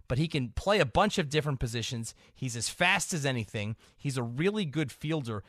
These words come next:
I mean, he can do pretty much anything else on the baseball field at a high level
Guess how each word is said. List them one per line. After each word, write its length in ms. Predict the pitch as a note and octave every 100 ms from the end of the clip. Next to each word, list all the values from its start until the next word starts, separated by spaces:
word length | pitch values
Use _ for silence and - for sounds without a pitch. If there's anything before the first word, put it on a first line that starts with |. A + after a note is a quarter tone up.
| - -
I 100 | D#3+
mean, 140 | D3+
he 120 | G#3
can 200 | A3 A3+
do 160 | F3 F#3+
pretty 320 | - A3 G#3+
much 320 | F#3+ F3 - _
anything 520 | E3 G3 B3 - F#3+ F3
else 560 | E3 C#3 - - - _ _ -
on 220 | F#3 G3
the 40 |
baseball 540 | C#3 F#3+ G#3+ - C#3+ G#2+
field 460 | - A#2 A2 A2 - _ _ _ _ _ _ -
at 120 | C#3+
a 60 | B2
high 280 | - G#3
level 480 | E3+ F#3+ D#3+ G#2+ A2+